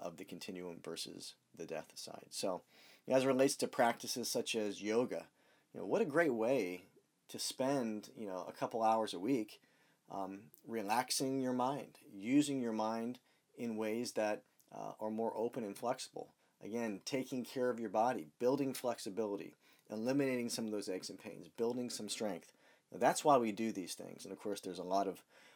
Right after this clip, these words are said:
uh, other methods of, of, of training in this way. But the whole point is to practice flexibility. It's not only great for your golf game, it's a great way to go through life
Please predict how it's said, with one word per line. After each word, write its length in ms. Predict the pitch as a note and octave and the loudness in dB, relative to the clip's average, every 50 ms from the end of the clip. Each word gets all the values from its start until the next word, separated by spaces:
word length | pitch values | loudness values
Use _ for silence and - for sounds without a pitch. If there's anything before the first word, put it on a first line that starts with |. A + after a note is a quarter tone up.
| _ _ - | _ _ -12
uh, 80 | F2+ - - | -12 -4 0
other 380 | A#2+ A#2+ A#2 A2+ A2 G#2 G2+ - E2 - | 2 4 4 4 4 2 0 -2 -4 -2
methods 460 | A2+ A2+ A2 G#2+ - A#2 G2 F2+ - | 0 0 0 2 2 -2 -2 0 -2
of, 260 | G2 F2+ F2 E2+ - - _ _ _ _ _ _ | -2 -2 -4 -6 -12 -20 _ _ _ _ _ _
of, 140 | - - F2+ - - | -10 -10 -8 -8 -10
of 120 | F#2+ - | -6 -6
training 380 | - - - B2+ C#3 D3 A#2+ G2+ | -4 -2 -2 0 0 0 0 -2
in 100 | F2+ E2+ | -4 -4
this 200 | E2 - - F#2 | -6 -8 -8 -8
way. 220 | F#2 F2+ F2+ - - - _ | -10 -10 -10 -12 -18 -8 _
But 100 | B2+ A#2 | -6 -4
the 120 | - A#2+ A2+ | -2 0 2
whole 180 | - G#3 G3+ | 4 2 2
point 340 | - - - D3 C#3 A#2+ G2 | 2 4 4 4 4 4 2
is 300 | F2 E2+ E2+ E2+ - - - _ _ _ _ _ _ _ _ | 0 -2 -2 -4 -8 -10 -14 _ _ _ _ _ _ _ _
to 60 | - | -8
practice 840 | - - - - B2 B2 C3 C3 - - C3 A#2+ A2+ - - - - _ _ - | -8 -4 2 4 6 6 6 2 0 -2 -2 -2 -2 -4 -6 -10 -14 _ _ -16
flexibility. 1120 | - - G#2 G2 F#2+ - - - - - - - - F2+ D#2+ E2+ D#2 D2+ D#2 - - - - - - _ | -6 -2 0 0 0 0 -4 -6 -6 -8 -10 -12 -12 -10 -8 -6 -6 -6 -8 -10 -12 -16 -18 -20 -18 _
It's 200 | - - - - | -8 -6 -4 -2
not 200 | G#2+ G#2+ A2+ B2 | 2 2 4 4
only 160 | A#2+ A#2+ A#2 G#2+ | 4 2 0 -2
great 380 | F#2+ G2+ G#2+ G2+ G2+ G2+ - _ _ _ _ _ _ - | 0 0 0 0 0 -2 -4 _ _ _ _ _ _ -8
for 80 | - F#2+ | -6 -4
your 140 | F2+ F2 | -4 2
golf 280 | D#2+ A2 A#2+ C3 - - | 8 10 10 10 10 8
game, 340 | - C#3 C3 C3 C3 C3 - _ _ _ _ _ _ _ | 4 2 2 2 0 -2 -8 _ _ _ _ _ _ _
it's 160 | - - - - | -12 -10 -8 -8
a 60 | F#2 | -8
great 320 | - F#2+ G#2+ A2+ A2+ A2 | -4 0 2 2 2 2
way 220 | A2 A2 G#2+ G#2 G#2 | 2 2 2 2 0
to 140 | - G2+ F2+ | -2 -4 -4
go 160 | G2+ G2+ G#2 | -2 -2 -2
through 240 | - - - G#2 F#2+ | -2 -2 -4 -2 0
life 380 | F#2 F#2+ F#2+ G2+ G2 - - | 2 2 2 2 0 -4 -10